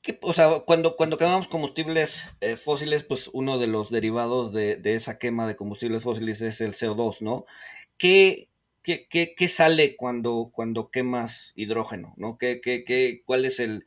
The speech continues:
el, el, el resultado de, de, de usar hidrógeno para, para generar energía?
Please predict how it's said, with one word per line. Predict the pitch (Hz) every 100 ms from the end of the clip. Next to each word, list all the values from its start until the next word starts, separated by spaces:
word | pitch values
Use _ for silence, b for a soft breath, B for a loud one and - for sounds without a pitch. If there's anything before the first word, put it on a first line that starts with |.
| b b b b
el, | - 104 101
el, | 98 98 92
el | 82 95 92
resultado | 117 120 127 120 139 139 127 117
de, | 117 110 98
de, | 101 101 -
de | 107
usar | 113 131 123
hidrógeno | 107 113 110 120 107 92
para, | 95 87 82 -
para | 85 92
generar | - - 104 107 107
energía? | 95 92 - 87 -